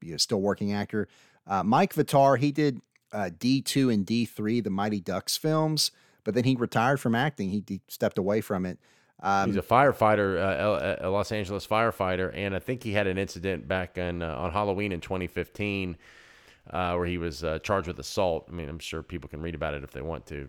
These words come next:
Speaker 2: Uh, but, uh, so he, he was in the, that was in the news. He was in the news as recently as a few years ago.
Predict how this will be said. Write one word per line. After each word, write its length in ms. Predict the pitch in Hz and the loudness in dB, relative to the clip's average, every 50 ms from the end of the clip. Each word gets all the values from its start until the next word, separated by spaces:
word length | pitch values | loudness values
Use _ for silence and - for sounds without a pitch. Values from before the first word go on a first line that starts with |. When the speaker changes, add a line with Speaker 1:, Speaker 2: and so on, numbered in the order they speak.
| - - | -14 -16
Speaker 2:
Uh, 220 | - - 82 80 80 | -8 -6 -4 -4 -4
but, 260 | 76 76 104 92 - | -2 -2 -2 -2 0
uh, 280 | 107 104 101 98 95 | -2 -2 -2 -2 -2
so 180 | 90 - 113 107 | -4 -2 -2 0
he, 360 | 98 110 117 110 92 101 104 | 0 0 0 -2 -4 -4 -2
he 100 | 104 110 | -2 2
was 200 | 107 120 127 101 | 4 4 4 4
in 100 | 107 104 | 2 -2
the, 260 | 104 98 95 107 90 87 101 | -4 -4 -4 -6 -6 -6 0
that 200 | 101 113 110 76 | 2 2 2 2
was 220 | 95 110 110 92 | 2 0 0 0
in 80 | 98 101 | -2 -4
the 80 | 95 90 | -4 -2
news. 420 | 92 98 104 101 95 90 90 85 | -2 0 0 0 0 -2 -2 -4
He 80 | - 101 | -2 -2
was 180 | 98 101 80 | -2 -2 -2
in 60 | 90 | -4
the 80 | 90 85 | -6 -4
news 300 | 85 87 90 87 78 - | -2 -2 -2 -2 -4 -6
as 160 | 80 78 73 | -8 -8 -8
recently 400 | 78 80 85 - - 73 69 73 | -6 -6 -6 -6 -8 -8 -8 -8
as 80 | 71 67 | -8 -10
a 40 | 71 | -10
few 160 | - - 71 | -12 -10 -8
years 220 | 60 60 58 64 - | -8 -8 -10 -10 -12
ago. 240 | - 50 50 - | -16 -16 -18 -18